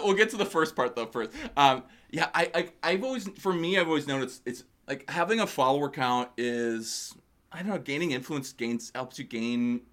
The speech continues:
access to rooms you didn't have access before. But I do wanna say this, like, I don't think, like,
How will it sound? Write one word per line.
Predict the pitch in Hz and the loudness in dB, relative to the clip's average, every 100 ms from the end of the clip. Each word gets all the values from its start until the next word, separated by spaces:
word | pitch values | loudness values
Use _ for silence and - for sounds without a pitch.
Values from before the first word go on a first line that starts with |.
| - | -6
access | 127 - 135 | -6 -6 -8
to | - | -8
rooms | 110 113 113 110 | -6 -4 -4 -4
you | 107 | -6
didn't | 104 | -10
have | - | -12
access | 53 - 120 | -14 -14 -16
before. | 131 - 135 139 139 _ - | -16 -10 -6 -6 -8 _ -8
But | 196 | -4
I | |
do | 196 247 | -2 -2
wanna | 320 | -2
say | 247 180 | 0 0
this, | 131 117 120 - | 2 0 0 -2
like, | 170 - - - _ _ _ | -2 -4 -16 -20 _ _ _
I | 165 202 | 2 2
don't | 240 269 269 - | 4 2 0 -4
think, | 220 214 | -4 -4
like, | 202 180 | -2 -6